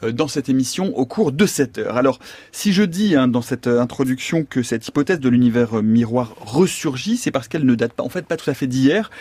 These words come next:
Euh, comme en témoigne cette archive, nous sommes en juin mille neuf cent soixante-trois. Louis, euh, le Prince Ringuet est directeur des laboratoires de physique nucléaire de l'École Polytechnique et du Collège de France. Écoutez-le.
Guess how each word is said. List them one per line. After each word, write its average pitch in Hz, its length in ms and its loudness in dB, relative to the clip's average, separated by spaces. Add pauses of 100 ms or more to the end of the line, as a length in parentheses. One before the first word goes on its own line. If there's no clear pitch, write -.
(280)
Euh, 127 80 0
comme 208 220 2
en 190 60 0
témoigne 160 520 2
cette 127 240 -6
archive, 180 340 -6
nous 143 80 2
sommes 160 260 -2
en 123 120 2
juin 143 260 -4
mille 165 260 -6
neuf 147 120 -4
cent 135 200 -8
soixante-trois. 123 840 -2 (460)
Louis, 156 260 -2
euh, 127 60 4
le 113 120 0
Prince 120 260 -8
Ringuet 110 520 0
est 113 60 0
directeur 107 340 -4
des 113 80 -2
laboratoires 104 400 -2
de 107 80 -4
physique 117 320 -10
nucléaire 131 300 0
de 113 80 -8
l'École 113 260 -2
Polytechnique 123 560 -2
et - 20 0
du 110 120 -2
Collège 185 320 0
de 117 80 0
France. - 240 -8
Écoutez-le. - 380 -12